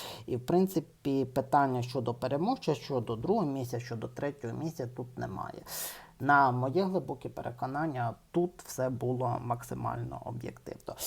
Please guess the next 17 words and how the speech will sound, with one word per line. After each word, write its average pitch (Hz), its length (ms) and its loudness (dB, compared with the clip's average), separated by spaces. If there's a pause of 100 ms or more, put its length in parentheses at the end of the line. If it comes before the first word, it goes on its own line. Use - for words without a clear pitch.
(280)
Загалом 254 500 12
шоу 226 380 6
було 160 360 10
досить 151 560 8 (340)
проведено 131 560 12
на 185 200 10
високому 214 760 -2
рівні. 196 480 2 (880)
Якихось 131 440 -2
таких 120 360 -4
значних 123 520 -4
зауважень, 117 800 -2
е, 117 180 -8
в 120 200 -2
мене 113 480 -4
не 123 240 -2
було. 131 600 -2